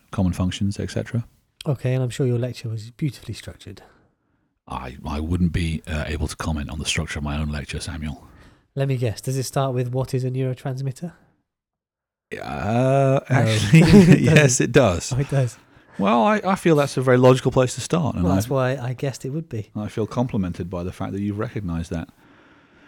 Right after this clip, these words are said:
Speaker 1: Um, you want me to tell you what a neurotransmitter is?
Speaker 2: Yeah, I think I've got an idea.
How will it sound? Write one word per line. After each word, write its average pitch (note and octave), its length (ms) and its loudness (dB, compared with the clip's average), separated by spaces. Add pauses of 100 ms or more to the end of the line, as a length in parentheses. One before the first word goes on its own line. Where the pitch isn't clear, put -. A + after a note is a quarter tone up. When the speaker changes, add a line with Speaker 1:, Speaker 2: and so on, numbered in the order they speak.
(320)
Speaker 1:
Um, G#2 380 6
you A#2+ 100 6
want B2 120 10
me G#2+ 60 6
to - 60 -2
tell A2+ 100 6
you A2 60 8
what G#2 160 6
a G2+ 40 8
neurotransmitter G2+ 600 4
is? A2+ 200 -2
Speaker 2:
Yeah, G#3+ 360 2
I D3 40 -2
think G#3 200 -4
I've D3 100 0
got D3+ 180 2
an C#3 80 -2
idea. C3 540 -2